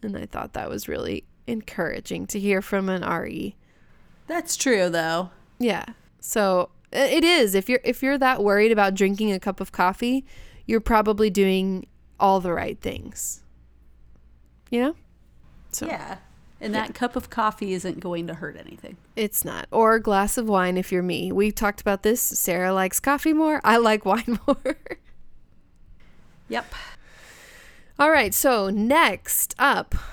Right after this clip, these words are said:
Speaker 1: we have, um, Melissa Groves. And, uh, we contacted her, uh, v-, and asked her to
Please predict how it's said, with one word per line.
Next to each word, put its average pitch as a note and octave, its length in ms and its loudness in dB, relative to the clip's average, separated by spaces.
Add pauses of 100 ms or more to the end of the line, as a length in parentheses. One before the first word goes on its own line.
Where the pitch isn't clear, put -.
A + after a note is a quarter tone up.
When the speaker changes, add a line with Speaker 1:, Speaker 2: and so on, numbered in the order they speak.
(140)
Speaker 1:
we B3 280 0
have, G3 640 0 (100)
um, F#3 460 -2 (120)
Melissa G#3 540 0
Groves. A#3 680 0 (600)
And, G3 420 -4
uh, F3+ 180 -8
we G#3+ 160 -4
contacted A#3+ 720 -4
her, F#3+ 420 -2 (1200)
uh, F#3 480 -4 (120)
v-, F#3+ 240 -12 (480)
and G#3 240 -2
asked B3+ 400 -2
her F#3+ 300 2
to F#3 720 0